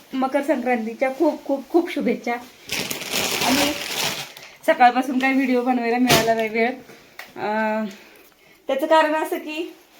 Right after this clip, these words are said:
खूप कामं असतात राव. सणसूद म्हणले की एवढी कामं असतात ना, एकटीच्या मागे म्हटल्यावर तर अजूनच दरच वेळेला काय तेच, ते, तेच ते सांगत बसायचं तुम्हाला. तर आता सध्याला आम्ही आलेलो आहे मंदिरातून जाऊन वसून वगैरे.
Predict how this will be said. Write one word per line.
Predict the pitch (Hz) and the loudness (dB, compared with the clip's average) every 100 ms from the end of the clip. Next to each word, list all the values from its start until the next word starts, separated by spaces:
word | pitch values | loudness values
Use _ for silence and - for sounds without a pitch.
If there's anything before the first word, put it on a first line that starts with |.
| - - - | -20 -20 -8
खूप | 247 - | -4 4
कामं | 269 240 | 6 8
असतात | 240 247 240 | 6 4 4
राव. | 233 240 | 6 6
सणसूद | 240 285 311 262 | 6 2 2 2
म्हणले | 285 359 285 269 | 4 6 4 2
की | 254 262 262 247 247 | 0 -4 -4 -4 0
एवढी | 269 269 | 0 0
कामं | 285 294 262 262 | 2 2 4 2
असतात | 269 254 | 2 -6
ना, | 233 233 233 - - - - - | -4 -6 -6 -14 -20 -20 -18 -12
एकटीच्या | 233 262 262 262 277 | -4 -4 -2 -2 2
मागे | 277 262 | 2 2
म्हटल्यावर | 269 285 240 247 240 | 0 0 2 2 4
तर | 240 | 4
अजूनच | 233 226 233 233 - - - - - - - 226 | 4 4 0 0 -4 -12 -14 -14 -16 -18 -8 0
दरच | 254 262 | 4 4
वेळेला | 262 240 247 247 | 6 4 4 4
काय | 240 | 2
तेच, | 247 247 226 | 0 -2 -4
ते, | 240 226 | 0 2
तेच | 220 226 226 | 4 2 2
ते | |
सांगत | 233 240 202 190 | -2 -2 -2 -4
बसायचं | 202 208 190 | -6 -6 -6
तुम्हाला. | 196 196 196 208 - - - - - - | -6 -6 -4 -6 -12 -20 -20 -16 -8 0
तर | 240 | 4
आता | - 240 285 | 8 6 4
सध्याला | 320 233 277 262 262 - - - - - - - - | 0 2 4 6 4 0 -10 -18 -20 -20 -20 -12 -2
आम्ही | 226 247 | 2 4
आलेलो | 254 254 | 4 6
आहे | 262 254 | 4 4
मंदिरातून | 262 240 233 226 233 | 6 6 6 4 2
जाऊन | 226 220 285 - - - - - - - | 4 2 0 -8 -20 -20 -20 -20 -8 0
वसून | 226 226 220 | 2 2 0
वगैरे. | 214 208 220 | 2 2 2